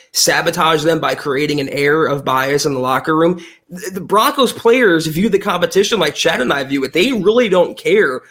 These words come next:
who starts this year. They just want the best quarterback on the field, and they all wanna win. They wanna go to the playoffs and be a relevant franchise again. Those are all goals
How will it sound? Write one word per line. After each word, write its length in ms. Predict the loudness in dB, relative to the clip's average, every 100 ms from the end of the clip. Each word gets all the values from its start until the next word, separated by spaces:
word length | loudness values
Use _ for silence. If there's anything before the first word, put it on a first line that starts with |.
| _
who 280 | -2 2 2
starts 480 | 0 0 2 2 -2
this 220 | -6 -6
year. 140 | -4 -2
They 100 | -2
just 160 | 0
want 160 | 0 0
the 80 | 0
best 340 | 0 0 -2
quarterback 480 | 2 2 2 0 0
on 100 | -2
the 80 | -2
field, 420 | 0 2 2 -2 -4
and 100 | 0
they 100 | 2
all 180 | 4 2
wanna 240 | 2 2
win. 360 | 2 2 2 2
They 80 | 0
wanna 180 | 0 2
go 140 | 2
to 60 | 2
the 100 | -2
playoffs 600 | -2 0 2 0 -4 -12 -6
and 160 | -4
be 260 | 2 2 2
a 60 | 0
relevant 480 | 2 2 2 -2
franchise 560 | -2 0 2 0 -2 -4
again. 200 | -8 -2
Those 180 | -2 0
are 100 | 0
all 300 | 0 -2 0
goals 520 | 2 4 2 -2